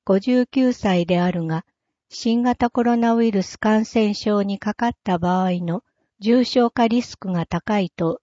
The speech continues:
医師に認められた。なお、下記の内容に基づき、診察歴などを病院、診療所等に問い合わせることがあります。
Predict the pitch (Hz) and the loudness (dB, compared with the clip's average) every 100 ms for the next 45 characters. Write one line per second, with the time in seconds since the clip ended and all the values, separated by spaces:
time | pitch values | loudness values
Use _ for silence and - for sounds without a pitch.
0 | - 240 - 190 151 151 - 190 185 175 | -2 -2 0 -2 0 -2 -2 0 0 0
1 | 175 170 - 165 165 _ _ _ _ _ | 0 -2 -4 -6 -8 _ _ _ _ _
2 | _ _ _ _ _ 233 233 180 - - | _ _ _ _ _ 0 2 2 -2 -4
3 | 254 269 254 202 170 185 214 214 214 208 | -2 0 0 0 0 0 2 2 2 0
4 | 202 190 - 202 - 220 - 160 _ _ | 0 -2 0 -2 -2 -6 -4 -4 _ _
5 | _ - - 254 254 269 262 254 214 208 | _ -16 -2 2 2 2 2 2 2 0
6 | 190 180 175 165 160 - _ _ _ 202 | 0 0 0 2 2 0 _ _ _ 2
7 | 208 233 233 220 214 - _ - - 247 | 4 6 4 4 0 -6 _ -14 -2 2
8 | 254 247 240 240 233 240 - 240 208 170 | 4 4 4 4 2 0 2 2 2 0
9 | 160 - 233 240 247 240 - 240 202 190 | -4 0 2 2 2 2 2 0 0 -4
10 | - 190 175 165 165 170 160 151 - - | -2 -2 -2 -2 -2 -2 -2 -4 -6 -16
11 | - | -20